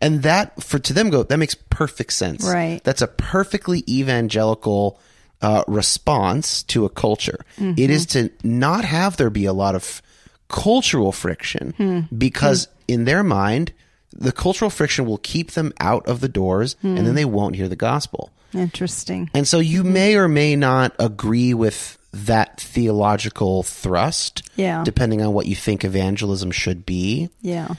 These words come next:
Speaker 1: But certainly this seems to be one of the consequences
Speaker 2: Yeah.
Speaker 1: of that kind of an approach.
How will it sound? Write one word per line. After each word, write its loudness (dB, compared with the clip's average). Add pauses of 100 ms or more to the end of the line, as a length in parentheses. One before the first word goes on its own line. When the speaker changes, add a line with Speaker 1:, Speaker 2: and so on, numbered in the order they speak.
(240)
Speaker 1:
But 0
certainly 2
this 0
seems 0
to -4
be 2
one 2
of 0
the -6
consequences -4
Speaker 2:
Yeah. 0
Speaker 1:
of 0
that 0
kind 2
of 0
an 2
approach. -4